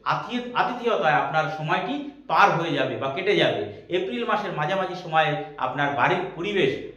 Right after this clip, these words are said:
আধ্যাত্মিক থাকার সম্ভাবনা রয়েছে। তৃতীয় সপ্তাহে বাড়িতে কিছুটা ধর্মীয় অনুষ্ঠান হতে পারে। কর্কট রাশির জাতক বা জাতিকাদের ভাই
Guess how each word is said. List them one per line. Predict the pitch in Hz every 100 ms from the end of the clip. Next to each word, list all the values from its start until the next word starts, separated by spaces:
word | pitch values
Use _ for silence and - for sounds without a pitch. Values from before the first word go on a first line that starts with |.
| -
আধ্যাত্মিক | 147 - 208 214 247 - -
থাকার | 165 156 143 - - -
সম্ভাবনা | 147 147 143 135
রয়েছে। | 123 120 120 - - - - _
তৃতীয় | 208 214 285
সপ্তাহে | 285 254 254 240 240 240 - -
বাড়িতে | 156 202 196
কিছুটা | - - 151
ধর্মীয় | 139 175 196 202
অনুষ্ঠান | 196 202 - 220
হতে | 202 220
পারে। | 208 214 214 - - -
কর্কট | 135 160 170 175
রাশির | 160 - 180 - -
জাতক | 123 160 214
বা | -
জাতিকাদের | 151 143 143 220 208 175 131 - -
ভাই | - 151